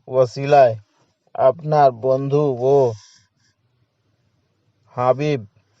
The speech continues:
হযরত মুহাম্মদ সাল্লাল্লাহু আলাইহি ওয়াসাল্লাম এর উম্মত হিসেবে আমাদের সকলের মনের নেক ইচ্ছাগুলো করে দেন, অভাব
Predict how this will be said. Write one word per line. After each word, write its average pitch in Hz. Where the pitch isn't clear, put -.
হযরত 139
মুহাম্মদ 135
সাল্লাল্লাহু 139
আলাইহি 135
ওয়াসাল্লাম 135
এর 143
উম্মত 139
হিসেবে 147
আমাদের 139
সকলের 139
মনের 135
নেক 139
ইচ্ছাগুলো 135
করে 147
দেন, 127
অভাব 143